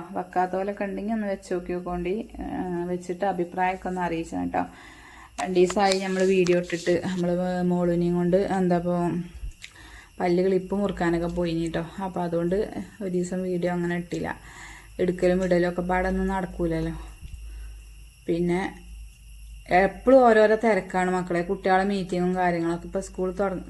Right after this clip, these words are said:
തുറന്നതല്ലേ. അതുകൊണ്ട് പിന്നെ അങ്ങനെ ചിലപ്പോ രാവിലെ ഒന്നും എടുക്കാനൊന്നും കൂടൂല വീഡിയോ. അങ്ങനെയാണ് ഇപ്പൊ വീഡിയോ രണ്ടീസം ഇല്ലാതെ ഇരിക്കണത്. അങ്ങനെ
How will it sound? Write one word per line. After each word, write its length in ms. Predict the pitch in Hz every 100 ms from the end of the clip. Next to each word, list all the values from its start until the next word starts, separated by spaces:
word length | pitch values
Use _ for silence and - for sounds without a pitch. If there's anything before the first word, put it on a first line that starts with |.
| 165
തുറന്നതല്ലേ. 680 | 185 180 175 170 180 170 160
അതുകൊണ്ട് 260 | 160 160 170 185
പിന്നെ 200 | 175 170 170
അങ്ങനെ 260 | 170 185 208 - - - - -
ചിലപ്പോ 280 | 185 180 190
രാവിലെ 320 | 185 185 180 185
ഒന്നും 120 | 185
എടുക്കാനൊന്നും 540 | 175 - 170 175 175 175
കൂടൂല 360 | 180 170 160 165 165
വീഡിയോ. 280 | 160 160 170 170 - 175
അങ്ങനെയാണ് 400 | 175 165 180 185 180
ഇപ്പൊ 120 | 180 180
വീഡിയോ 260 | 175 175 196 196 180
രണ്ടീസം 400 | 175 165 - 175
ഇല്ലാതെ 300 | 165 160 160
ഇരിക്കണത്. 360 | 170 - - - - - - - - - - - - - -
അങ്ങനെ 180 | 208 247